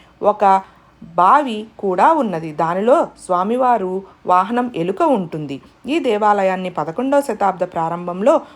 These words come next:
చోళరాజు మొదటి కులుత్తుంగ చోళుడు నిర్మించాడు. పదమూడు వందల ముప్పై ఆరు తర్వాత విజయనగర సంస్థాన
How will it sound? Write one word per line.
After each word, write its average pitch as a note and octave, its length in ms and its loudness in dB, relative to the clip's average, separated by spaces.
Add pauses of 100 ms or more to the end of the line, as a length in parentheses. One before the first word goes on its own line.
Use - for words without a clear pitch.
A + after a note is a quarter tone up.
(180)
చోళరాజు A#3 480 4
మొదటి G#3 540 -6 (320)
కులుత్తుంగ A3+ 1000 0 (140)
చోళుడు G3 280 0
నిర్మించాడు. F3 720 -4 (400)
పదమూడు B3+ 360 0
వందల B3+ 260 0
ముప్పై F#3 340 -2
ఆరు F#3 200 2
తర్వాత A#3+ 380 -2
విజయనగర G3 540 -4
సంస్థాన G3 540 -8